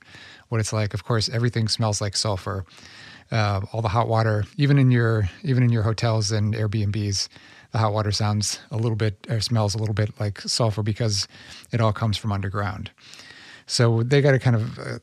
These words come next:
a little bit of a sense of, of what that was like, which was, which was cool, and a, and a little taste of culture. This is, we started to realize that this is, like, a big part of culture there, is t-,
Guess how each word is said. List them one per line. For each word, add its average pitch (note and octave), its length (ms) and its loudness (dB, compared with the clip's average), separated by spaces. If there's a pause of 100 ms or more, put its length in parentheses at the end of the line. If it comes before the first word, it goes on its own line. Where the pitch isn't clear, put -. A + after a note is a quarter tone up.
(120)
a C3+ 60 -4
little C#3 220 2
bit B2+ 120 4
of A2+ 60 2
a G#2+ 60 0
sense A2+ 380 0
of, G#2+ 280 -4 (160)
of A#2 160 -6
what A#2+ 160 -2
that A2 180 0
was G#2+ 160 -4
like, G2+ 300 -4
which A2 120 -8
was, G#2+ 140 -6 (160)
which A2+ 160 -8
was G#2+ 140 -6
cool, A2 360 -2 (220)
and D3 180 2
a, D3 140 2
and D#3 100 2
a C#3+ 60 2
little C#3 240 2
taste B2 320 0
of G2+ 80 -6
culture. A#2 400 -2
This A#2 180 -2
is, A2+ 160 -4
we A#2+ 120 -4
started A#2 320 0
to - 160 -12
realize A2 480 2
that A2+ 120 -4
this A#2 140 -2
is, A#2 100 -2
like, G#2+ 160 -2
a A2 40 -4
big G2+ 200 -4
part G#2+ 200 -4
of G2 80 -10
culture G#2+ 320 -6
there, G2 180 -4
is G2 140 -6
t-, - 100 -18